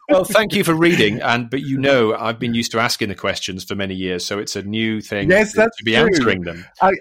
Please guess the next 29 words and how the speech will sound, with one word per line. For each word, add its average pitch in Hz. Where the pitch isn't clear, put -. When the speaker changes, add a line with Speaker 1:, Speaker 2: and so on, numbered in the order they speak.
Speaker 1:
I 175
found 208
the 190
portions 190
of 147
your 147
book 156
where 147
you 135
say 139
how, 135
how 139
you 127
prepared 175
for 123
an 110
interview 117
as 147
interesting 175
as 127
the 127
bits 131
about 131
leadership, 160
I 120
have 147
to 143
be 139
honest. 131